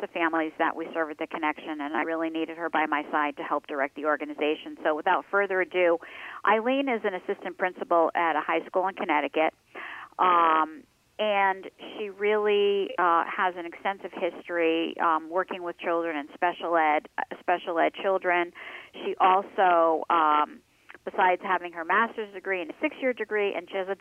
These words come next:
doctoral, uh, degree also. Um, she did her, uh, doctoral thesis, a thesis focused on discrepancies in the rate of office discipline,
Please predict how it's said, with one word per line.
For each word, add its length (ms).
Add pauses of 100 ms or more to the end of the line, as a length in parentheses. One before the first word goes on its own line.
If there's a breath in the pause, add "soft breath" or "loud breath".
doctoral, 540 (120)
uh, 240
degree 320
also. 440 (580 loud breath)
Um, 520 (120)
she 120
did 260
her, 540
uh, 160
doctoral 500
thesis, 360 (120)
a 80 (100)
thesis 340 (100)
focused 400
on 240
discrepancies 840
in 60
the 80
rate 200
of 120
office 360
discipline, 760